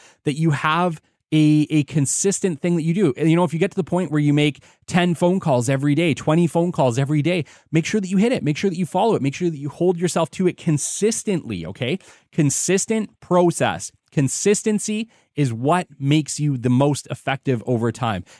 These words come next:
You're gonna have good weeks and bad weeks, but if you can have consistency, you're going to have more good weeks than bad weeks. They're gonna average out, and you are going to be overall more successful.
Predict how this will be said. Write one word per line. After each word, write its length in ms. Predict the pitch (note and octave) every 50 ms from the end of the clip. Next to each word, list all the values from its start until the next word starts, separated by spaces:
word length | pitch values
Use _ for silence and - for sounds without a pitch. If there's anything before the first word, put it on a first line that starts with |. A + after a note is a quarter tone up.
| _
You're 100 | - B2
gonna 140 | B2 C#3+ C#3+
have 200 | D3 C#3 B2 A2
good 220 | - C3 D3+ F3 E3+
weeks 340 | F3+ F#3+ F#3+ G3+ - - -
and 200 | C#3+ C#3 C3 F#2+
bad 300 | - C3 C#3 D3 D3 A2+
weeks, 200 | G#2+ F2+ - -
but 140 | - B2 A2+
if 140 | G#2 -
you 160 | B2+ C#3+ E3 -
can 140 | - F3+
have 260 | E3 D3+ D#3+ D#3 C3 -
consistency, 1200 | - B2+ A2 G#2 - - - - G3+ C4+ C#4+ - - - D#3 A#2+ G#2 - - G#2+ F#2 D#2+ C#2+ G2+ - _ _ _ _ _ _ _ _ _ _ _ _ _ _ _
you're 160 | A2+ A#2 B2
going 340 | A2+ A2 A#2 B2 C#3 D3 D3+
to 80 | D3 C#3
have 320 | B2 C#3+ B2+ A#2+ A2 A#2 _ _ -
more 340 | A#2 A2 A2+ A#2 B2 B2 A#2+
good 280 | A2 F#2+ G#2+ A2+ A2+ G2+
weeks 400 | G2 G2 F#2+ F2 - - - - _
than 160 | A2 G#2+ G2+
bad 260 | F2+ G#2 A2 G#2+ A2 A2
weeks. 240 | B2 C#3+ C#3 -
They're 140 | - A#2 A2
gonna 180 | G2 A2 G#2 - -
average 460 | - A#2+ A#2+ A#2+ A2+ A#2 A#2 G#2 G#2
out, 260 | G#2+ A2 C3+ E3 - _ _ _ _ _ _
and 160 | - G#2+ G2+
you 160 | F#2+ G2+ A#2 A#2+
are 80 | A#2+
going 240 | G#2+ A#2 A#2 A#2 A2+
to 100 | A2 -
be 180 | G#2 G#2+ G#2 - -
overall 640 | A2+ A2+ A#2+ A2 A2+ A#2 A#2 A2 G#2 G2 D2+ G2+ - _ -
more 220 | G#2 G#2 G2+ G2+
successful. 640 | - - F#2+ - - F#2+ E2+ - - F2 D#2+ E2+ -